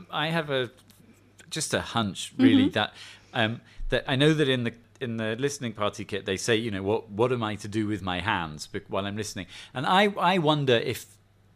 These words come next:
Speaker 1: if the question isn't really, "What should I do with my eyes?" And that the ha-, and that they give us colouring in s-, not to occupy our hands, but to occupy our eyes, because what are we meant to look at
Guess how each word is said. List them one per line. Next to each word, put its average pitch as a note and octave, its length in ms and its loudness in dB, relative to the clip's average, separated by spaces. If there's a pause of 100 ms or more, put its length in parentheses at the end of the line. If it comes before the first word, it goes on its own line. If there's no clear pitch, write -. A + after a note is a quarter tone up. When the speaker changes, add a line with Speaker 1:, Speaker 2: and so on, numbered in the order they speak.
(360)
Speaker 1:
if - 200 -4
the - 80 -4
question C3 520 -4
isn't A#2 340 -4
really, A2 260 -2
"What A#2 180 -2
should A2+ 180 -6
I G#2 80 0
do G#2 160 -2
with F#2+ 140 -4
my F#2+ 220 -4
eyes?" D#2 560 -6 (480)
And A2 120 -6
that - 260 -2 (100)
the A2 220 0
ha-, D3+ 380 -2
and B2 160 -2
that C3+ 120 -4
they B2+ 120 0
give D3 220 2
us D3+ 160 0
colouring B2 480 0
in A#2+ 200 0
s-, - 180 -10
not D3+ 300 -2
to B2+ 140 -2
occupy G2 520 -4
our F2 140 -4
hands, E2 360 -12
but - 180 -14
to C3 100 -6
occupy A#2+ 500 -2
our G#2 100 2 (180)
eyes, F2+ 160 -6
because A2 320 -8 (1000)
what D3+ 220 -2
are G3+ 80 0
we F3 240 -4 (100)
meant D#3 280 -2
to C#3 140 0
look C3 440 -2
at G2 300 -2